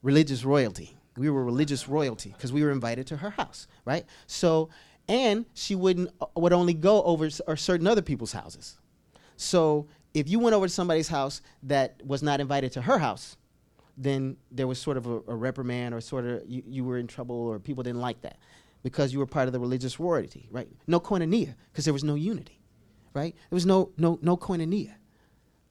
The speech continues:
We went to another church, right, that was free, had an atmosphere, was free, and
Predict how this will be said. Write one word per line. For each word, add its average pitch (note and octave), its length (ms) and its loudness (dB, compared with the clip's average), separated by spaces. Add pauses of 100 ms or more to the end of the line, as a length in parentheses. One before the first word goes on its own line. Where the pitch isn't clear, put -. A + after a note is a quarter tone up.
(460)
We F3 120 6
went F3+ 140 6
to G3 100 6
another G#3 260 4
church, - 300 -6
right, C3 180 -2
that B2 240 -8
was A#2 160 -10
free, F3+ 340 0
had D3 140 -2
an - 60 -10 (140)
atmosphere, C#3+ 380 -14
was A2 180 -10
free, G#3 440 -6
and B2 160 -8